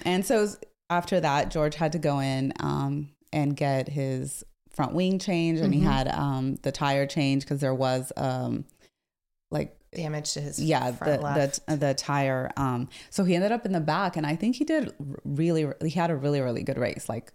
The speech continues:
Speaker 2: Yes.
Speaker 1: moving up all the way to fourth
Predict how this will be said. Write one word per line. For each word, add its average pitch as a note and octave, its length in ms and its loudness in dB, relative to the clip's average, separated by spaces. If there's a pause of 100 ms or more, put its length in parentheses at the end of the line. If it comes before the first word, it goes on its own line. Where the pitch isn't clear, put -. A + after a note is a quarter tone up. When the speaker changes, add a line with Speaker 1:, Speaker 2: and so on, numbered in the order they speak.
Speaker 2:
Yes. D3 420 -8
Speaker 1:
moving D#3 360 2
up D3 160 2
all C#3+ 180 0
the C#3+ 80 -2
way C#3 180 2
to C#3+ 120 -8
fourth C3+ 520 -2